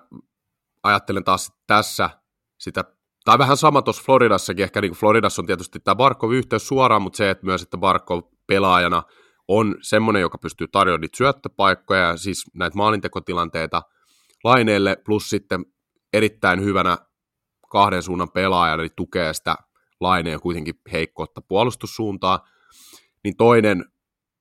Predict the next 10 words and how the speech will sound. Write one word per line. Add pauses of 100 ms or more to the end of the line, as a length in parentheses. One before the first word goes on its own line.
(160)
joukkue,
johon
mä
voisin
tyrkätä
Laineen,
olisi
Los
Angeles
Kings.